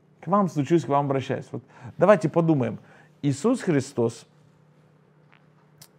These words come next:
приходит, приходит к, отправляет апостолов и говорит: «Отвяз-, отвязывайте осленка». Цель какая?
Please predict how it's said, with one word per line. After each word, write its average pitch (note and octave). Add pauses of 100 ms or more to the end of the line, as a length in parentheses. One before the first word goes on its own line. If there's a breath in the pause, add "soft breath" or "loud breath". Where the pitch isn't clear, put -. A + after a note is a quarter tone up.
(1000)
приходит, D#3 (1000 soft breath)
приходит D3
к, A#2 (1200)
отправляет C#3+
апостолов A#2 (240)
и C3+
говорит: D3
«Отвяз-, C3
отвязывайте C3
осленка». D3+ (580 loud breath)
Цель F3 (220)
какая? D3+